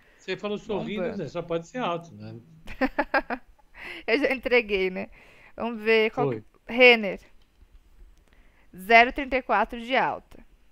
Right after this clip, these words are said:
Speaker 1: A Iguatemi
Speaker 2: Que
Speaker 1: é
Speaker 2: mais?
Speaker 1: que tá sem graça, né? Tá
Speaker 2: Iguatemi.
Speaker 1: bem sem graça.
Speaker 2: Tá.
Speaker 1: Vamos verificar se saiu alguma coisa. E G T A três.
Speaker 2: Vou aproveitar e ver as outras do setor, né?
Speaker 1: Vá,
Speaker 2: É,
Speaker 1: veja.
Speaker 2: porque,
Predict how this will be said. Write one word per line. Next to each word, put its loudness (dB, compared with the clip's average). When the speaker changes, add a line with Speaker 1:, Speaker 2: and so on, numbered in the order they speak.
Speaker 1:
A 0
Iguatemi 0
Speaker 2:
Que -2
Speaker 1:
é 0
Speaker 2:
mais? -4
Speaker 1:
que -20
tá -6
sem -8
graça, -6
né? -12
Tá -4
Speaker 2:
Iguatemi. 2
Speaker 1:
bem -2
sem -10
graça. -10
Speaker 2:
Tá. -2
Speaker 1:
Vamos -6
verificar -4
se -16
saiu -6
alguma -8
coisa. -4
E -8
G -4
T -2
A -2
três. -4
Speaker 2:
Vou -2
aproveitar 0
e 0
ver 0
as 0
outras -2
do -16
setor, -4
né? -8
Speaker 1:
Vá, 0
Speaker 2:
É, 2
Speaker 1:
veja. 0
Speaker 2:
porque, -20